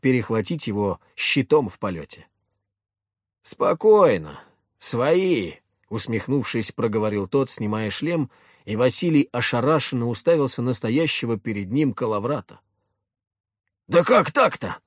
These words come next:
пробормотал он, взглянув на меня. "Нас же сам император схватить приказал. Что происходит?" "Измена, друг мой, и побег из-под стражи",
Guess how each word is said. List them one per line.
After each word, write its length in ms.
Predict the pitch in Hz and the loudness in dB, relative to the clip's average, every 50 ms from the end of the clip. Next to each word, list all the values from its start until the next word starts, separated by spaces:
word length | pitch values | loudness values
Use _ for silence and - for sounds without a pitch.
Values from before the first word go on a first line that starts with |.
| _ _ _ _ _ _ _ _ _ _ | _ _ _ _ _ _ _ _ _ _
пробормотал 640 | - 117 117 104 110 113 113 113 104 - 117 113 113 | -2 0 0 2 2 2 2 0 0 0 0 0 0
он, 120 | 107 101 | -2 -2
взглянув 500 | 87 87 95 101 117 120 117 101 - - | -6 -6 -4 -2 -2 0 0 -2 -4 -6
на 60 | 104 | -8
меня. 320 | 101 104 98 87 80 - - _ _ _ _ _ _ _ _ _ _ _ _ _ _ _ _ _ | -6 -6 -6 -8 -10 -14 -18 _ _ _ _ _ _ _ _ _ _ _ _ _ _ _ _ _
"Нас 200 | 135 151 151 127 | 0 2 2 2
же 160 | 95 95 139 | 0 0 0
сам 400 | 127 - - 139 135 135 135 - - _ _ _ _ _ | 0 2 2 2 4 4 2 0 -2 _ _ _ _ _
император 600 | - 120 135 127 - - 123 156 208 - 240 208 | -2 -2 -2 0 0 2 2 4 4 4 2 0
схватить 520 | 156 - - 165 196 190 - 196 147 - - | 0 -2 -2 -2 -2 0 2 0 -2 -2 -2
приказал. 540 | - 120 120 - 160 156 127 107 - - _ | -4 -4 0 0 0 0 0 -2 -4 -6 _
Что 200 | _ - - 190 | _ 0 2 2
происходит?" 720 | 233 294 302 294 262 - - 285 277 185 113 90 - - _ _ _ _ _ _ _ _ _ _ _ _ _ _ _ _ _ _ _ _ _ _ _ _ _ _ _ _ _ _ _ _ | 2 4 2 2 2 0 0 2 2 2 2 0 -6 -12 _ _ _ _ _ _ _ _ _ _ _ _ _ _ _ _ _ _ _ _ _ _ _ _ _ _ _ _ _ _ _ _
"Измена, 720 | - - 262 247 185 147 151 160 165 165 165 147 127 117 | 0 4 4 6 6 4 4 4 6 6 6 4 2 0
друг 320 | 107 107 104 101 90 - - | -2 -2 -2 -2 -4 -4 -8
мой, 360 | 85 85 78 67 - - _ _ _ _ _ _ _ _ _ _ - | -12 -12 -12 -14 -16 -18 _ _ _ _ _ _ _ _ _ _ -6
и 140 | - 127 | -4 -2
побег 420 | - - 120 110 98 135 156 147 151 | 0 0 0 2 4 2 2 4 4
из-под 320 | 156 139 - - 156 143 | 2 2 4 4 2 2
стражи", 480 | - - 101 92 87 85 80 80 76 | 2 -4 -6 -6 -6 -8 -8 -10 -14